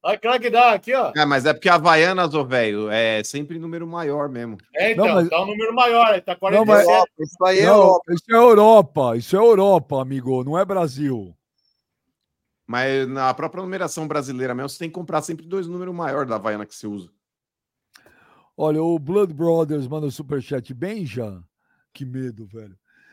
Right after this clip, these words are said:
Speaker 3: "Digita Arena Pasto no Google e vai em fotos."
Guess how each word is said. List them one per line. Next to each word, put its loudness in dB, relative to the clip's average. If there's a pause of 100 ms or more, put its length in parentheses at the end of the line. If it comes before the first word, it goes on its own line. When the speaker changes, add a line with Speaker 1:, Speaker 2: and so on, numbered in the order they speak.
(120)
Speaker 3:
"Digita -6
Arena 0
Pasto -4
no -8
Google -2
e -4
vai -2
em -6
fotos." -8